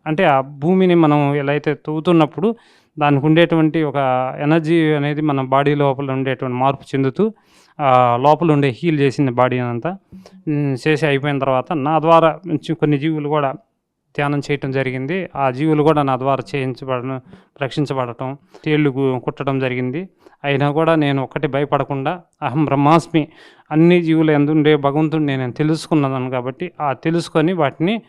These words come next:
ఆ, ఏదన్నా తెలిసి తెలియకుండా ఉంటే క్షమించమని" అడిగాను. అప్పుడు, ఆ, అది చెప్పేసి ఆ అనుభూతి పొందాను.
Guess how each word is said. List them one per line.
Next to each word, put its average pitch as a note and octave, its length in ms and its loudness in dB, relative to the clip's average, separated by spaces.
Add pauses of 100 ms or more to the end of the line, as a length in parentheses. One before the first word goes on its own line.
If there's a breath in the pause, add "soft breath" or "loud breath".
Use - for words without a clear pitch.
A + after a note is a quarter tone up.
(440 soft breath)
ఆ, D#3 40 -4 (460)
ఏదన్నా D#3+ 360 2
తెలిసి D#3+ 340 -6
తెలియకుండా C#3 440 -2
ఉంటే B2+ 220 -4
క్షమించమని" C3+ 560 -4
అడిగాను. B2+ 460 -4 (420 soft breath)
అప్పుడు, D#3+ 420 0
ఆ, C3 480 -4
అది C#3 200 -6 (140)
చెప్పేసి C#3+ 340 -2
ఆ D3 100 -2
అనుభూతి C3+ 460 -2
పొందాను. B2 460 -6